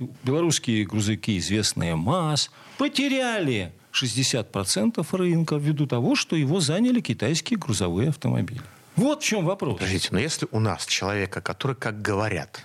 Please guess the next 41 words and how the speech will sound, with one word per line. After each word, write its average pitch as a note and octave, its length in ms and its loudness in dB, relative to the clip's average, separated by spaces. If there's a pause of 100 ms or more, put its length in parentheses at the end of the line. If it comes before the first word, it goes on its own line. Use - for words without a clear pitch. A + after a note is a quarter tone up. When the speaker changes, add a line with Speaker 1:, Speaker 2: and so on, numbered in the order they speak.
(100)
Speaker 2:
десять A#2 420 0
лет G2+ 220 -2
уничтожал F#2+ 500 0
российскую F2 540 -2
промышленность, - 840 -2
по - 80 0
итогам A2+ 320 0
этой F#2+ 180 -4
выдающейся G2+ 600 0
деятельности F#2 500 2
повышают F#2 600 -2
в - 40 -14
должности, F#3+ 640 0 (420)
остаётся - 460 -2
только G2 220 -2
сказать, G#2 320 -2
что - 180 -4
крайне F#2+ 400 -2
гуманны A3 720 2 (220)
Speaker 1:
Есть D3 220 2
Speaker 2:
китайцы. D#3+ 200 2
Speaker 1:
пословица G3 400 2
по D#3 100 0
этому D3 300 2
поводу. C3+ 240 0
Speaker 2:
Заняли G#3 240 2
только G#3 240 -2
шестьдесят - 260 -2
процентов A#3 540 -2
рынка, D4+ 220 0
а - 100 2
не F3 60 2
Speaker 1:
«Жениться F#3+ 260 0
Speaker 2:
сто. E3+ 140 2
Speaker 1:
не D3+ 140 2
напасть, C#3+ 500 0
лишь D3 200 2
бы C#3 140 2
замужем D#3+ 540 2
не D3+ 120 4
пропасть». D3+ 580 -4